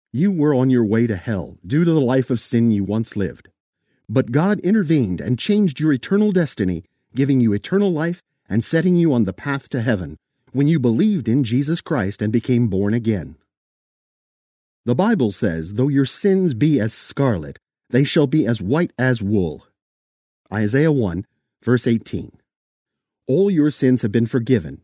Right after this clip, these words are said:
every single one of them. You need not feel dirty again or condemned. You have been washed by the powerful cleansing blood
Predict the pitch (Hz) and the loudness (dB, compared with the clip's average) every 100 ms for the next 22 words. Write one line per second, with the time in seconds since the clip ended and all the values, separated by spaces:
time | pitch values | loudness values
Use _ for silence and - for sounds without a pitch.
0 | _ 135 151 175 175 165 156 151 127 123 | _ -2 2 0 0 0 0 0 2 0
1 | 87 73 69 _ _ _ _ _ 139 160 | -2 -8 -18 _ _ _ _ _ 0 2
2 | 208 160 156 170 - 156 123 127 160 175 | 2 2 0 -2 -2 0 0 0 2 2
3 | 147 131 127 147 117 143 165 147 127 82 | 2 0 0 0 0 2 2 2 0 -2
4 | - _ _ _ _ _ _ 160 156 131 | -8 _ _ _ _ _ _ 0 0 0
5 | 127 123 131 196 - 123 117 98 - - | 2 2 2 0 -2 -2 -2 -4 -8 -6
6 | 156 175 175 170 - - 143 170 175 175 | -4 -2 -4 -6 -8 -2 0 2 2 2
7 | 147 139 98 | 2 2 0